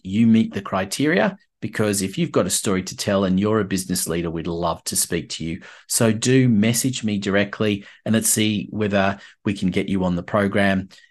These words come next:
and have you as a guest in a future episode. But a special shout out to all of the amazing guests that I've had so far. I, I want to thank you for your generosity in sharing your stories,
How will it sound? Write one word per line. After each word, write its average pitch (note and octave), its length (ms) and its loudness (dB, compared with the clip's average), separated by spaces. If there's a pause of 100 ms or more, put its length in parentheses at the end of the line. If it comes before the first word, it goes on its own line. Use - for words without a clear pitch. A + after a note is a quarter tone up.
(180)
and F2 240 -2
have F#2+ 220 -2
you F#2+ 160 2
as F2+ 140 -2
a - 20 -6
guest E2+ 340 0
in F2 60 -4
a E2 60 -4
future F2+ 400 -4
episode. F2+ 600 -2 (400)
But B2+ 120 4
a C3 80 4
special C3+ 400 2
shout G#2+ 280 2
out G2 200 0
to - 80 -4
all G2 200 2
of G2 180 -4
the F#2 200 -2
amazing F2+ 440 0
guests - 280 -2
that F2 100 -4
I've E2+ 120 -2
had - 240 -2
so F#2+ 260 0
far. F2+ 420 0
I, F2+ 180 -4 (140)
I F#2+ 100 -2
want G2 160 0
to - 60 -12
thank G2+ 220 -2
you - 80 -8
for - 140 -10
your F2 100 0
generosity F2+ 680 -2
in E2+ 80 -6
sharing F2+ 400 0
your E2 160 -6
stories, G#2+ 600 2